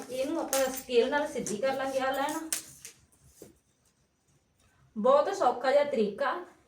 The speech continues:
ਬਸ ਇਹਦੇ ਵਿੱਚ ਇੱਕ ਦੋ ਸਟੈਪ ਨੇ, ਇਹਨਾਂ ਗੱਲਾਂ ਨੂੰ, ਛੋਟੀਆਂ ਛੋਟੀਆਂ ਗੱਲਾਂ ਨੇ, ਇਹਨਾਂ ਨੂੰ ਯਾਦ ਰੱਖਣਾ ਬਸ। ਏਦਾਂ ਸਲਵਾਰ ਦੀ ਕਟਾਈ ਕਰਿਓ ਤੇ ਮੂਹਰੇ ਪਹੁੰਚਿਆਂ ਤੋਂ ਸਲਵਾਰ ਤੁਹਾਡੀ ਚੱਕਵੀਂ ਰਹੂਗੀ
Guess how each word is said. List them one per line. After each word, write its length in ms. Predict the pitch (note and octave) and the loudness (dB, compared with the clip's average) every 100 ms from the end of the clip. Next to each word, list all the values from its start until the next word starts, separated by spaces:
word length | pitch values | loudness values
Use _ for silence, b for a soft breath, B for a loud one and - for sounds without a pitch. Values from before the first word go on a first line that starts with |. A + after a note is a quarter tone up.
| _ - | _ -4
ਬਸ 300 | G#3+ C4+ C#4+ | 2 2 2
ਇਹਦੇ 220 | D4+ D4 | 0 0
ਵਿੱਚ 160 | F#4 F4+ | -2 -2
ਇੱਕ 220 | E4+ - | -8 -6
ਦੋ 260 | A#3 C#4+ D4 | 6 8 8
ਸਟੈਪ 380 | - C4 B3+ C4+ | 8 6 6 4
ਨੇ, 160 | B3+ | 0
ਇਹਨਾਂ 220 | B3 D4+ | 0 0
ਗੱਲਾਂ 360 | E4 A#3 A3+ A#3 | 0 2 2 2
ਨੂੰ, 100 | C4+ | 0
ਛੋਟੀਆਂ 300 | - A#3 E4 | -2 -2 -2
ਛੋਟੀਆਂ 280 | E4 E4 D4 | -4 -4 -2
ਗੱਲਾਂ 260 | A#3 G3+ | 0 2
ਨੇ, 80 | A3+ | 0
ਇਹਨਾਂ 340 | E4+ D#4 B3 C#4+ | -2 -4 -2 -2
ਨੂੰ 120 | E4 A3 | 0 2
ਯਾਦ 220 | G3 F#3 | 4 2
ਰੱਖਣਾ 340 | A#3 - D4 | 0 -2 0
ਬਸ। 180 | C#4+ D4 C#4 - B B B A#3+ | 2 0 -2 -6 B B B 0
ਏਦਾਂ 240 | A#3 C4 | 2 2
ਸਲਵਾਰ 300 | C4 B3 B3 | 2 2 2
ਦੀ 120 | B3 - | 2 -2
ਕਟਾਈ 360 | C4 G#3 G3 | 2 2 2
ਕਰਿਓ 420 | G3 A#3+ C4 C4 B B B _ A3+ A#3 A#3+ - | 2 4 4 2 B B B _ -8 -6 -4 4
ਤੇ 200 | C4+ C4 | 6 8
ਮੂਹਰੇ 260 | B3+ D#4+ | 6 2
ਪਹੁੰਚਿਆਂ 480 | E4 C4+ B3 B3 D#4+ | 2 4 4 2 -4
ਤੋਂ 100 | D#4 | -4
ਸਲਵਾਰ 340 | D4+ C4+ C4+ | -4 0 2
ਤੁਹਾਡੀ 260 | D4+ C#4 C4+ | 2 -2 -2
ਚੱਕਵੀਂ 440 | A3+ G3 G#3 G#3 | -2 -2 0 2
ਰਹੂਗੀ 640 | A#3 C4+ C#4+ D4+ D#4 D4+ | 4 2 0 -4 -8 -12